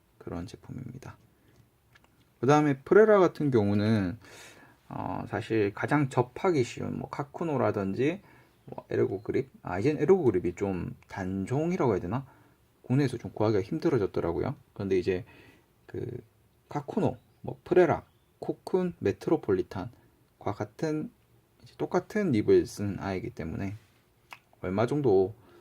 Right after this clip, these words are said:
걸릴지가 좀 궁금한 아이 중에 하나예요. 왜냐면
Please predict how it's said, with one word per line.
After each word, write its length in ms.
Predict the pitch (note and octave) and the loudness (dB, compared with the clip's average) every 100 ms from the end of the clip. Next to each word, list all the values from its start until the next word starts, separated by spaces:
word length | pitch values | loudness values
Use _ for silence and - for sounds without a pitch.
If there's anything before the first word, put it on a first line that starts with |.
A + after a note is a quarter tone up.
| _ - | _ -6
걸릴지가 500 | F#2+ - - C#2+ - | -6 -4 -4 -4 -6
좀 120 | - | -12
궁금한 640 | - F#2 G#2 A2 G#2+ G2+ - | -10 -4 -2 0 -2 -6 -8
아이 200 | - G#2+ | -4 -4
중에 200 | F2+ F2+ | -4 -8
하나예요. 320 | F#2 F2 D#2 - | -8 -8 -8 -4
왜냐면 420 | G2 C3+ C#3 | 0 2 2